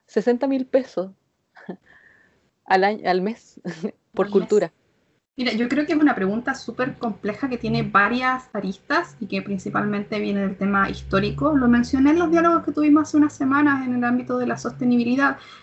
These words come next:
Speaker 2: El arte nunca se ha podido sostener por sí mismo, eh, históricamente, ¿cierto?
Speaker 1: ¿Por
Speaker 2: Y además
Speaker 1: qué?
Speaker 2: está, está nutrido también de esta autopercepción de, de artistas, que también viene mucho, ¿cierto?, de la época moderna, del genio.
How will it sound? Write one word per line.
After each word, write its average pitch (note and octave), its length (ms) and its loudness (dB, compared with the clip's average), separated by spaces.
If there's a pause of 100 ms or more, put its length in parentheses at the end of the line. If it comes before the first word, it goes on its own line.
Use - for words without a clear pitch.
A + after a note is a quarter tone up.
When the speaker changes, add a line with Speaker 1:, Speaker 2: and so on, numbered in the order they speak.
Speaker 2:
El A#3 100 2
arte B3 220 0
nunca C4+ 260 0
se - 100 -12
ha B3 60 -8
podido B3 240 -4
sostener B3 460 -6
por B3 120 -12
sí - 140 -2
mismo, B3 460 0 (680)
eh, G3+ 380 0
históricamente, A#3+ 800 0 (520)
¿cierto? A#3 480 -4 (200)
Speaker 1:
¿Por A#3 120 2
Speaker 2:
Y G#3+ 60 6
además A#3+ 320 4
Speaker 1:
qué? D#4+ 40 2
Speaker 2:
está, C4+ 320 -6
está C4+ 140 -10
nutrido C4+ 500 -4
también C#4 360 0
de D4 60 2
esta B3+ 200 -4
autopercepción C4 1120 -4 (400)
de, G#3 760 -2 (220)
de F#3+ 120 0
artistas, B3+ 840 0
que G3 80 -6
también G#3 260 -4
viene G#3 200 -4
mucho, A3+ 300 -8
¿cierto?, G#3 300 -4
de G#3 120 0
la G3+ 80 -2
época G3+ 320 -6
moderna, B3 680 2
del G#3 140 -4
genio. D4 640 4